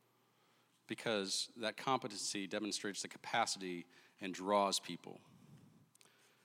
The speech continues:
And it opens doors. You know, there's different ways to open a door.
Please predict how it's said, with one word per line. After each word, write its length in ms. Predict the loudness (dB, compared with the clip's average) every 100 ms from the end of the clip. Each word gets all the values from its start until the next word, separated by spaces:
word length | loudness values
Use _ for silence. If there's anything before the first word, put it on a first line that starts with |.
| _ -8
And 80 | -4
it 80 | 2
opens 360 | 2 4 2
doors. 440 | 2 0 0 -2 -2
You 60 |
know, 60 | 0
there's 160 | 0 0
different 260 | -2 2
ways 180 | 4 4
to 60 | 4
open 240 | 2 2 0
a 40 |
door. 300 | 2 0